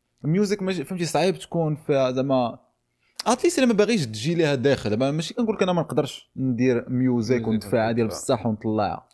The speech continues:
Speaker 2: ضروري.
Speaker 1: غير فوالا، خصني يكون
Speaker 2: صح.
Speaker 1: جاي على قبل، انا ما جيش على قبل.
Speaker 2: قبل.
Speaker 1: ما جيش غير على قبل،
Speaker 2: و-،
Speaker 1: هذا صراحة.
Speaker 2: وصعيبه كما قلت، ماشي بحال الانيماسيون، فهمتي؟ Like,
Speaker 1: فوالا،
Speaker 2: عندها واي
Speaker 1: يعني
Speaker 2: ديالها.
Speaker 1: فوالا، ما
Speaker 2: ما تكونش حاجه انترتينمنت، حاجه للضحك،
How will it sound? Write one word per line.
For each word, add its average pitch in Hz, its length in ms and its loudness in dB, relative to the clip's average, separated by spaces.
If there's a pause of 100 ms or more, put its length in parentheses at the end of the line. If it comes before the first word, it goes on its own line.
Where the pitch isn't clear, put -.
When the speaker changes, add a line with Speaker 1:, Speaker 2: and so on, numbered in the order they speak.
(120)
Speaker 2:
ضروري. 107 360 -8 (100)
Speaker 1:
غير 196 380 0 (240)
فوالا، 151 260 2
خصني 147 200 -6
يكون 139 160 -2
Speaker 2:
صح. 135 60 4
Speaker 1:
جاي 147 60 4
على 156 120 0
قبل، 117 240 0
انا 135 160 -2
ما 185 140 0
جيش 175 220 -2
على 139 100 0
قبل. 104 340 -2
Speaker 2:
قبل. - 140 -16 (520)
Speaker 1:
ما 120 220 -2
جيش 151 260 0
غير 147 200 2
على 113 140 2
قبل، 139 200 -4
Speaker 2:
و-، 151 60 0
Speaker 1:
هذا 139 120 0
صراحة. 110 160 -4
Speaker 2:
وصعيبه 113 440 -2
كما 110 220 -16
قلت، 104 160 -18
ماشي 107 120 -20
بحال 127 180 -6
الانيماسيون، 117 520 -8
فهمتي؟ 110 220 -14
Like, 131 540 -20
Speaker 1:
فوالا، 170 220 2
Speaker 2:
عندها 120 240 2
واي 117 180 4
Speaker 1:
يعني 254 220 4
Speaker 2:
ديالها. - 280 -2
Speaker 1:
فوالا، 143 460 0
ما 143 60 -6
Speaker 2:
ما 156 80 0
تكونش 165 220 0
حاجه 156 280 0
انترتينمنت، 151 640 -2
حاجه 131 140 -16
للضحك، 120 380 -8